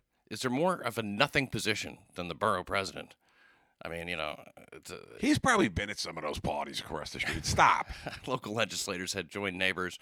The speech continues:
Speaker 1: along with Donovan Richards, in calling for the hotel to be shut down. And after months of complaints, mayor to, the mayor got involved in shutting it down. I, I called the report, uh, of a murder of an innocent young man very painful. And, uh,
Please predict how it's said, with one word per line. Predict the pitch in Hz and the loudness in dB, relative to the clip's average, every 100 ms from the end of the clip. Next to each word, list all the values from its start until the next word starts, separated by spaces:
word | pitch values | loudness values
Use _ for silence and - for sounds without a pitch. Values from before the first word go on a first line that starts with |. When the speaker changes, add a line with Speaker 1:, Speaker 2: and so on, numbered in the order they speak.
| - - - | -18 -20 -10
Speaker 1:
along | 98 110 107 | 0 2 4
with | 95 | 4
Donovan | 98 90 87 | 2 2 0
Richards, | 90 82 76 - - _ | -2 -2 -8 -16 -20 _
in | 104 95 | -2 2
calling | 113 131 101 | 6 6 4
for | 92 | 0
the | |
hotel | 92 87 92 | -2 -2 -2
to | 80 | -2
be | 80 | -4
shut | - 80 | -2 -2
down. | 85 90 | 2 2
And | 95 | 2
after | 135 143 | 2 0
months | 139 185 185 | 2 4 4
of | 151 | 0
complaints, | 139 - 117 - | -4 2 2 2
mayor | 107 147 | 2 2
to, | 120 92 _ - | 2 -2 _ -6
the | 135 | -6
mayor | 95 117 175 143 | -4 -4 -4 -2
got | 90 95 | 0 0
involved | 85 76 82 82 _ _ _ _ _ - | 0 -2 -2 -4 _ _ _ _ _ -18
in | 71 | -14
shutting | 69 90 87 80 | -8 -6 -4 -4
it | 69 | -2
down. | 82 80 _ _ _ - | -2 -4 _ _ _ -4
I, | 82 - | -4 -4
I | |
called | - 101 | -6 -6
the | 92 | -6
report, | 80 104 92 - - | -6 -2 -2 -2 -6
uh, | 82 80 64 76 71 | -2 -2 -2 -8 -8
of | 98 90 | -6 -4
a | 92 | -2
murder | 98 101 98 90 | 0 0 -2 -4
of | 92 | -4
an | 98 | -4
innocent | 95 - 85 | -4 -4 -4
young | 87 85 | -6 -4
man | 92 95 | -6 -4
very | 95 98 98 | -4 -4 -4
painful. | - 107 110 120 131 127 _ _ - - _ _ _ _ _ _ _ - | 2 4 2 -4 -6 -6 _ _ -20 -20 _ _ _ _ _ _ _ -2
And, | 107 101 98 | 0 0 0
uh, | 104 101 92 | 2 2 0